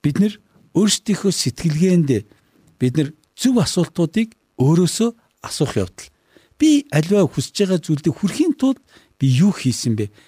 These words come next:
Би яагаад надад өсөлтийн биш, тогтмол сэтгэлгээ байгаа вэ?" гэдгийг өөрөөсөө асууж сурах нь таныг өсөлтийн сэтгэлгээ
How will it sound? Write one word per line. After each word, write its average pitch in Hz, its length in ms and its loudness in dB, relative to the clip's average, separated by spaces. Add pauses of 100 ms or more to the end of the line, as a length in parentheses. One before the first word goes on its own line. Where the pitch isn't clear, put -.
(140)
Би 240 120 4
яагаад 247 640 4 (560)
надад 151 280 -2
өсөлтийн 214 520 0
биш, - 240 -8 (320)
тогтмол - 380 0
сэтгэлгээ 170 520 -2
байгаа 135 380 2
вэ?" 127 160 0
гэдгийг 127 400 -2 (340)
өөрөөсөө 175 480 0 (140)
асууж - 420 -6 (300)
сурах - 480 -6
нь - 60 -20 (340)
таныг 135 420 0 (540)
өсөлтийн 175 420 0
сэтгэлгээ 147 560 -2